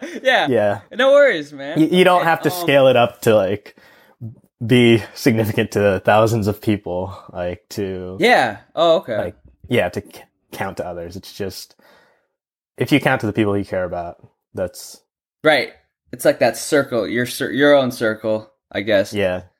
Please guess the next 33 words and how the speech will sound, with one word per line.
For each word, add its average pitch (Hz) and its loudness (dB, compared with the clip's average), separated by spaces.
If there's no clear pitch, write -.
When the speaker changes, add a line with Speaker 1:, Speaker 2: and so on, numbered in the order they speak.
Speaker 2:
So 113 0
you, 113 2
you 123 0
get 127 2
a 107 -2
badge 117 2
for 110 0
if 101 -4
you 104 -2
count - -6
to - -14
ten 117 -2
people 123 -2
you 123 -4
care 123 0
about, 127 -2
Speaker 1:
<laughs> - -20
Speaker 2:
and 107 -6
then 104 -2
if, - -10
Speaker 1:
Yeah. 339 2
Speaker 2:
<laughs> 349 0
if - -2
you 143 2
can 160 -2
make 127 2
it 117 0
twenty-five 123 2
people 139 0
you 131 2
care 131 0
about. 127 -4
Speaker 1:
<laughs> 294 -4